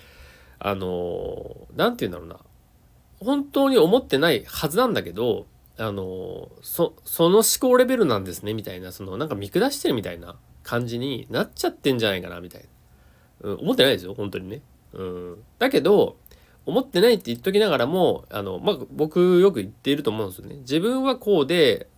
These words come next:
意見が違うだけ、違うだけですよねっていうところで、何かを否定してるわけじゃないんだけど、自分はそういうふうにはいかないと、生きた-、生きたいと思わなかったみたいなね、うん、話があるわけですよ。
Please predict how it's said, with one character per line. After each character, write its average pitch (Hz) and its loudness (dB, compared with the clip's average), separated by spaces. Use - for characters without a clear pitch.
意 165 -10
見 143 2
が 104 0
違 120 4
う 131 6
だ 127 6
け、 147 0
違 127 -2
う 131 8
だ 139 4
け 151 0
で 98 0
す 90 -10
よ 90 -12
ね 95 -12
っ - -16
て - -8
い 147 -4
う - -6
と - -6
こ 135 -6
ろ 95 -6
で、 - -2
何 254 2
か 156 6
を 117 6
否 - -6
定 165 4
し - -2
て 208 6
る 196 4
わ 220 4
け 160 -2
じ 120 2
ゃ - 4
な 120 4
い 135 4
ん - -2
だ 95 -2
け 98 -6
ど、 143 6
自 110 -2
分 220 4
は 233 2
そ 220 6
う 226 2
い 220 -4
う 233 0
ふ - 0
う 214 4
に 156 2
は 156 4
い 104 -6
か 120 0
な 147 2
い 123 -2
と、 - -12
生 - -16
き - -18
た-、 - -6
生 127 -6
き - -12
た 214 4
い 160 2
と 117 2
思 104 0
わ 143 0
な 131 -2
か - -10
っ 90 -16
た 151 -2
み 120 -4
た 92 -12
い 90 -16
な 98 -20
ね、 156 -12
う 117 -6
ん、 - -6
話 135 -2
が 92 -2
あ 147 4
る 139 4
わ 95 -6
け - -20
で 101 -20
す - -20
よ。 - -20